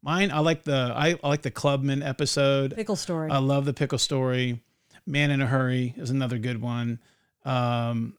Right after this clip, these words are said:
Speaker 1: I mean, just, th-, I just love the, love
Speaker 2: Andy's
Speaker 1: the
Speaker 2: Rich Girlfriend.
Speaker 1: Andy's Rich Girlfriend.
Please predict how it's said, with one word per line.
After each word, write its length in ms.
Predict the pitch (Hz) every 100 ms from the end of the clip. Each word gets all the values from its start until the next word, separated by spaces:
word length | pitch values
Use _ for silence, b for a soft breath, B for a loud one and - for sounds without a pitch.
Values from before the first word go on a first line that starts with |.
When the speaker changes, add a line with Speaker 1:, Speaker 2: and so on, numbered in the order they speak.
| _
Speaker 1:
I 100 | 139
mean, 500 | 139 139 135 127 123 135
just, 340 | 196 180 - _ _ _ _ _ _ _ 135
th-, 160 | 160
I 120 | 143 143
just 220 | 131 -
love 260 | 131 123
the, 80 | 113
love 120 | 120
Speaker 2:
Andy's 280 | 214 214 208
Speaker 1:
the 60 | 208
Speaker 2:
Rich 200 | 196 -
Girlfriend. 600 | 208 190 208 196 190 196
Speaker 1:
Andy's 280 | 147 147 143
Rich 160 | 139
Girlfriend. 460 | 139 131 131 127